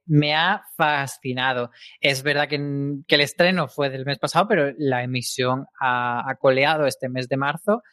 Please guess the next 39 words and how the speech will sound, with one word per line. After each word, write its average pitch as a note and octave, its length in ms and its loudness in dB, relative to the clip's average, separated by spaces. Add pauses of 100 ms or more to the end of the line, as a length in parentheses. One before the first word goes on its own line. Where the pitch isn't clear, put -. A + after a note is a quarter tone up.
(340)
Y D#3 680 4
yo F#3 160 6
que G#3+ 100 2
no G3 140 2
soy F#3+ 260 0
nada E3+ 400 2
del C#3 160 2
universo C3 460 -2
Marvel, D#3 580 0
eh, B2 580 0
la B2 280 2
vi C#3 320 -2 (100)
con C#3+ 240 2
absoluta C3+ 600 0
pasión. D3+ 560 -2
Me D3 260 0
parece C3+ 280 -4
que C#3 220 -4 (380)
a D3+ 100 2
nivel C#3+ 200 -2
conceptual D#3 680 -2
es D3+ 360 -4
flipante C#3+ 580 2
y E3 40 2
que C#3+ 260 -2
cualquier D#3 360 2
persona F3 320 -2
que C#3 100 -2
le C3+ 120 0
guste E3 420 0
la D#3 100 0
televisión C3 500 -2
y A2+ 40 -12
que A#2+ 80 -8
esté A#2+ 160 -6
enamorado C#3 520 0
del B2 200 -2
medio C3 260 -2
televisivo, B2 800 0